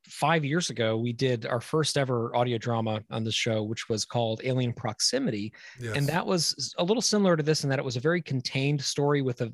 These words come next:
Speaker 1: a, a very, you know, constrained cast of characters who are going through a very specific situation.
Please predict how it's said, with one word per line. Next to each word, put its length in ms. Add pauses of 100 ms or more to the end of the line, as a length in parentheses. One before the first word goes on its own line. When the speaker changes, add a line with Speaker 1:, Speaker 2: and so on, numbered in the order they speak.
Speaker 1:
a, 180 (160)
a 140
very, 440 (220)
you 100
know, 120
constrained 800
cast 340
of 120
characters 640 (440)
who 220
are 340
going 220
through 340
a 60
very 260
specific 580
situation. 640